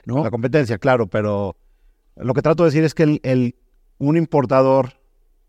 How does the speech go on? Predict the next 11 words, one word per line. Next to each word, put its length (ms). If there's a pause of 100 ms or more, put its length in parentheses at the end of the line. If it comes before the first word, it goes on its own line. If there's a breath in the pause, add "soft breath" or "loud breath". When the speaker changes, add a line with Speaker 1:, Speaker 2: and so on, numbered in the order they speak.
(340)
Speaker 2:
se 100
hizo 160
muy 220
grande 340
importando, 520
entre 220
otras 240
marcas, 360
Speaker 1:
Ah. 40
Speaker 2:
Corona. 440 (120)
Speaker 1:
Sí. 320